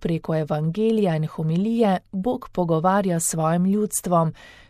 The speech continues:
to pa ga posluša z zbranostjo in čaščenjem, obenem pa ga prepoznava kot navzočega in delujočega.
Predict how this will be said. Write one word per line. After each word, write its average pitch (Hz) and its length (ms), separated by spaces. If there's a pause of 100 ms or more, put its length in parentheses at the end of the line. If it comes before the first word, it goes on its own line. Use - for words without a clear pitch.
(120)
to 175 140
pa 202 160
ga 220 140
posluša 214 640
z 165 100
zbranostjo 165 760
in 247 180
čaščenjem, 160 880 (440)
obenem 175 500
pa 156 160
ga 151 280
prepoznava 180 760
kot 202 280
navzočega 180 920
in 165 200
delujočega. 165 880